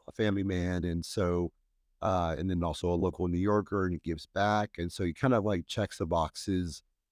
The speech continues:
on a lot of different things. But the things that are most interesting are not really the venture side, it's the other aspects.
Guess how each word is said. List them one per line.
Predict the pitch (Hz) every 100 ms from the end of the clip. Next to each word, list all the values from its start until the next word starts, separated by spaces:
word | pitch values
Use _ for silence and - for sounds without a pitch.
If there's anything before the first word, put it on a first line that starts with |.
| _ _
on | 101
a | 104
lot | 98 90
of | 90
different | 95 92 87
things. | 85 90 110 127 - _ _ _
But | 104
the | 98
things | 98 104
that | 104
are | 95
most | 95 -
interesting | 95 - - 101
are | 90
not | 87 82 -
really | 78 95 90 85
the | 80
venture | 80 78 -
side, | - 98 107 101
it's | 80
the | - 55
other | 57 71
aspects. | 57 - 58 57 - -